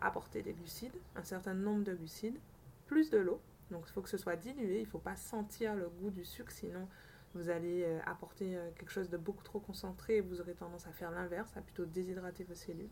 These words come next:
On conseille plutôt, en tout cas ce qui a été validé le plus possible, c'est le jus de raisin dilué. Donc essayez de prendre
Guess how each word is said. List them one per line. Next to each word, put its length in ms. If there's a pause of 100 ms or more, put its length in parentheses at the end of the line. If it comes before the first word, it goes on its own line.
(1400)
On 60
conseille 420
plutôt, 480 (540)
en 80
tout 100
cas 140
ce 80
qui 60
a 20
été 180
validé 540
le 100
plus 240
possible, 380
c'est 160
le 160
jus 100
de 80
raisin 400 (160)
dilué. 460 (160)
Donc 160
essayez 240
de 80
prendre 340